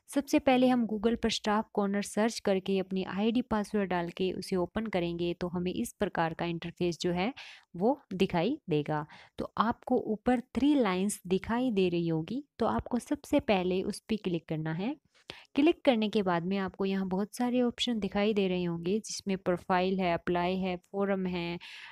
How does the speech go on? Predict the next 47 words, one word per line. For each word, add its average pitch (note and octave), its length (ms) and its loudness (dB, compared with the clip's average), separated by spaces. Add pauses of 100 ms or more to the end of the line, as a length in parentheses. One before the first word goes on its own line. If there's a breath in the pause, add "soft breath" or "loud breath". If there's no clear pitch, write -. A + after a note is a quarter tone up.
(120)
डीएलएड A3 540 6
के G#3+ 100 2
लिए G3 200 2
दिया F#3 240 2
गया F3+ 200 0
है, F3+ 200 -2
स्माइल G#3 380 -2
थ्री A3+ 240 0
के A3 140 -2
लिए F#3+ 200 0
दिया F3 240 0
गया E3+ 180 -4
है। F#3 180 -4
तो C4 140 -6
सब B3+ 280 0
चीज़ें F#3+ 340 0
इसमें F3+ 280 -2
आपको F3+ 460 -2
शो G#3 340 0
होती F#3 260 0
रहेंगी। E3+ 440 0 (680 loud breath)
तो A3 60 4
आपको A3 280 2
सबसे - 380 0
पहले G#3 280 4
एक A3+ 120 0
स्माइल G#3 480 0
थ्री B3+ 300 2
का A#3 180 -2
ऑप्शन G3 400 0
दिखाई F#3+ 360 0
दे F#3 160 2
रहा F3 280 0
होगा, E3+ 420 -2 (520 loud breath)
जिसमें G3+ 280 -2
आपको F3+ 320 -2
क्लिक G#3+ 420 -2
करना B3 280 0
है। A#3+ 260 -2 (140)
इसमें G3 280 -4
आपको F#3+ 320 0
तीन G#3 340 0
ऑप्शन G#3 340 -2
दिखाई G3 300 0
दे F#3+ 160 0
रहे F3+ 100 -2
होंगे, F3+ 380 -2